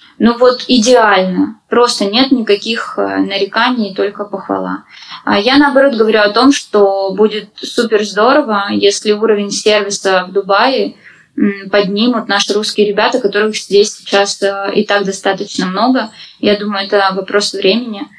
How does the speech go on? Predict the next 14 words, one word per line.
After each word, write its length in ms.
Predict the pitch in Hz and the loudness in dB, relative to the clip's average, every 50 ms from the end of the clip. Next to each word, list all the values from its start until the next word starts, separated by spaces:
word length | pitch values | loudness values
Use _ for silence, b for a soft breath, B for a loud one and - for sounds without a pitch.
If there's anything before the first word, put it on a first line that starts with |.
| B B B B _ _ - | B B B B _ _ -2
м, 260 | 214 202 202 196 196 - | -2 -2 -2 -4 -6 -4
когда 720 | 196 190 190 185 190 190 196 202 208 202 196 196 196 196 196 190 | -4 -4 -2 0 0 2 2 2 0 0 -2 -6 -8 -8 -8 -6
наши 440 | 196 196 202 214 - - 240 220 | -2 0 0 0 0 0 0 0
ребята 420 | 214 214 196 202 190 190 190 190 190 | 0 0 2 2 2 2 0 0 -2
научат, 600 | 185 185 185 196 214 208 - 202 196 190 - 190 | -2 -2 -2 -2 -2 -2 -2 -2 -4 -2 -2 -4
э, 80 | 185 | -4
м, 1400 | 196 196 190 190 190 196 - - - - - - _ _ _ _ _ _ _ - - - - - - - 277 208 | -4 -4 -6 -6 -4 -4 -4 -4 -6 -8 -12 -18 _ _ _ _ _ _ _ -16 -14 -12 -10 -10 -8 -2 0 0
местных 400 | 208 208 220 214 - 233 208 196 | 0 2 0 0 0 0 -2 0
держать 480 | 185 208 202 202 214 202 202 196 - - | 2 0 0 2 2 0 0 0 -2 -2
планку 560 | 214 202 196 190 190 196 - 196 190 202 214 - | 0 0 0 0 -2 -4 -6 -6 -6 -6 -6 -6
именно 640 | - 202 202 202 202 196 196 196 196 196 196 - - 285 - 190 | -8 -8 -8 -8 -8 -8 -8 -8 -8 -8 -10 -10 -10 -10 -12 -6
в 220 | 202 196 202 196 - | -6 -4 -4 -4 -6
сфере 720 | - - - - 202 196 196 202 196 196 196 190 196 208 B B B B B B B | -8 -10 -4 -2 -2 -2 0 -2 -6 -6 -6 -6 -8 -10 B B B B B B B
обслуживания. 840 | - 190 185 - - 214 214 202 202 185 190 196 190 196 - 214 | -6 -6 -6 -2 0 0 0 0 0 -4 -6 -6 -4 -4 -2 -4